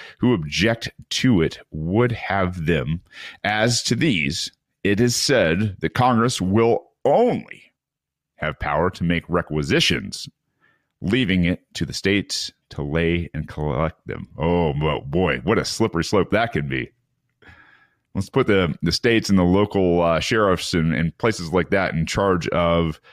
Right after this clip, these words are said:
uh, collecting money for a central bank. What could go wrong?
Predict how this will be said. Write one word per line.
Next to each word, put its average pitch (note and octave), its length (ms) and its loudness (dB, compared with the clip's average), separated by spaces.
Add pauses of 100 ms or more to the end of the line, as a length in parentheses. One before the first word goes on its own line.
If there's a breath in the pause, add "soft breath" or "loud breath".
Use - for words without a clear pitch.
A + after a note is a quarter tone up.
(240 soft breath)
uh, D#2+ 240 0
collecting D#2+ 800 -4 (540)
money F#2 540 0 (320)
for F#2 520 0
a D#2+ 460 0
central G2+ 600 -2 (220)
bank. - 360 -6 (880)
What G2 180 -2
could - 140 -8
go A1+ 80 -8
wrong? G#1+ 260 -10